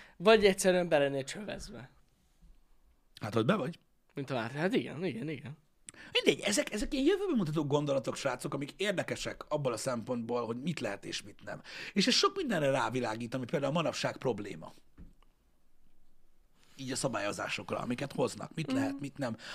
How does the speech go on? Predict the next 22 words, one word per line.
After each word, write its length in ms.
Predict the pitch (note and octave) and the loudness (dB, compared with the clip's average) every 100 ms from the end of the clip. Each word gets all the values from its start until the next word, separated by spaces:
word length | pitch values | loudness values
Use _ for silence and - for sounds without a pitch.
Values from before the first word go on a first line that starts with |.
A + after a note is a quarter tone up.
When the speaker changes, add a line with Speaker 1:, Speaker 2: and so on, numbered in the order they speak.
| - | -4
Speaker 2:
Amikor 200 | F#3 G#3+ | 0 2
már 120 | F#3+ | 2
kezdenek 400 | D3+ G#3 E3+ C3 | 0 0 2 2
beleszólni 560 | C3 C3+ - B2+ A2+ A#2 | 2 2 0 -2 -2 -4
az 120 | A2 | -4
életnek 400 | C3 B2 A2+ A2+ | -2 -2 -4 -6
olyan 220 | B2+ A#2 | -4 -4
területeibe, 600 | G#2+ G#2+ G#2+ G#2 A2 A2 | -4 -6 -6 -6 -6 -6
amiben 240 | A2+ A#2 A#2 | -6 -6 -6
szerintem 320 | C#3+ C#3 C#3+ | -6 -6 -4
már 100 | C#3+ | -4
nagyon 260 | D3 B2 | -2 -4
nem 160 | - - | -6 -8
kellene. 480 | - - - - - - - - - - - - - - | -8 -8 -8 -12 -16 -18 -20 -20 -20 -18 -20 -20 -20 -14
Ismételten 600 | - B2 A2 G2+ A#2 G#2+ | -6 -4 -4 -2 -2 -2
nem 180 | - A#2 | -2 0
a 60 | G#2+ | 0
dohányzásról 640 | G#2 F#2+ F#2 F#2 - G2+ | -2 -4 -6 -8 -8 -8
és 60 | F#2+ | -4
az 60 | |
alkoholfogyasztásról 840 | G2+ G2 F#2 F2+ F#2+ - F2 - | -4 -4 -8 -6 -8 -8 -8 -8
beszélünk. 520 | - - - F#2+ F#2+ | -8 -8 -8 -12 -14